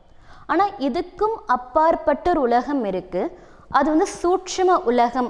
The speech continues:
அப்படின்னு சொல்லுவாங்க. அந்த உலகத்துல நம்ம வந்து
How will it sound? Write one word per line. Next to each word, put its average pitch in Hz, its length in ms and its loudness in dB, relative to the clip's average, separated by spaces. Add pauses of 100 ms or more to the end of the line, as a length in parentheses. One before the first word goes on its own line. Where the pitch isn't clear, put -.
அப்படின்னு 196 320 -2
சொல்லுவாங்க. 170 380 -2 (1000)
அந்த 359 140 4 (100)
உலகத்துல 339 540 2 (280)
நம்ம 262 180 2
வந்து 262 220 0